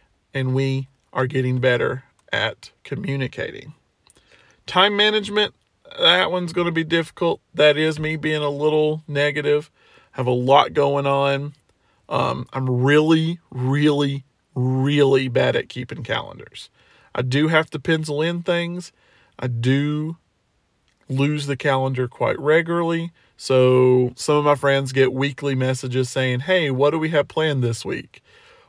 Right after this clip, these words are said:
Or, "Hey, I know we have something on the calendar for the X day of X month, but I forgot what it was or when it was,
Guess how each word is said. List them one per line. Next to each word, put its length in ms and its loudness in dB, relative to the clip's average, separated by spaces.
Or, 440 6
"Hey, 540 4
I 120 2
know 160 0
we 140 0
have 180 0
something 260 -2
on 120 -2
the 80 -4
calendar 640 0
for 320 2
the 380 -2
X 320 2
day 460 4
of 480 0
X 320 4
month, 560 0
but 160 4
I 100 8
forgot 480 2
what 200 6
it 120 -2
was 340 0
or 80 -2
when 240 -2
it 120 -8
was, 480 -10